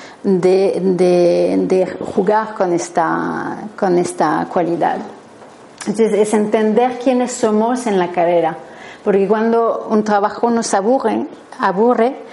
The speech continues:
es cuando nos estresamos. O cualquier trabajo donde no entendemos cómo jugar nuestra cualidad,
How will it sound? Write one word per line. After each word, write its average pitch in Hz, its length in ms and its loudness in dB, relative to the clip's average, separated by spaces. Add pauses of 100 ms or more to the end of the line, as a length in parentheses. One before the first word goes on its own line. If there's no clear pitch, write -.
(240)
es 202 160 0
cuando 208 320 0
nos 202 240 -2
estresamos. 165 880 -4 (160)
O 185 240 0
cualquier 202 380 -2
trabajo 226 500 0
donde 208 240 2
no 214 160 4
entendemos 208 800 2
cómo 190 320 2
jugar 196 320 -2
nuestra 202 400 -4
cualidad, 202 540 0